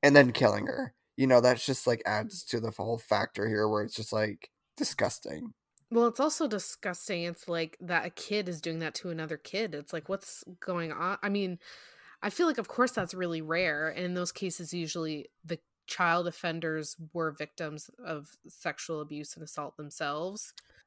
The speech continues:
Speaker 1: Right. Oh my God. You're like, I'm assuming that happened, but I'll get into that at the end 'cause there is a connection there, like, a familial connection.
Speaker 2: Okay. Yeah, but I mean, I think it's just, like, overall just very disturbing. The ages,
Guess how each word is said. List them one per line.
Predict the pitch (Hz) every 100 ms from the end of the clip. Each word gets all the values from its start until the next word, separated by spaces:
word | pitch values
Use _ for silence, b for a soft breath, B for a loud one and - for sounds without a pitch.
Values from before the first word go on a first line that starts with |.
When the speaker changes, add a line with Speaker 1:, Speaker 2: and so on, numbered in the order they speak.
| -
Speaker 1:
Right. | - 113 127 139 120 110
Oh | 143
my | 180
God. | 196 262 370 202 131
You're | 131
like, | 165 175 - _ -
I'm | 143 143 143
assuming | 143 - 165 165 180
that | 175
happened, | 180 175 196 202 196 135
but | 131 127
I'll | 135
get | 135 127
into | 120 135
that | 120 104
at | 117
the | 113
end | 87 92 113
'cause | 117 113
there | 131
is | 127 131 123
a | 131
connection | 135 117 107 - 135
there, | 135 131 131 131
like, | 110 - b b b -
a |
familial | 117 147 120 110 113 120 123 127
connection. | - 117 107 104 - - - 233 - _ -
Speaker 2:
Okay. | 196 - 123 -
Yeah, | 214 175
but | 160 190 170
I | 190
mean, | 190 180
I | 185
think | - 277 233 - -
it's | 185 -
just, | 208 -
like, | 190 -
overall | 185 160 160 165
just | 156 -
very | 160 156
disturbing. | 156 - 170 156 151 156
The | 156
ages, | 185 175 175 175 165 -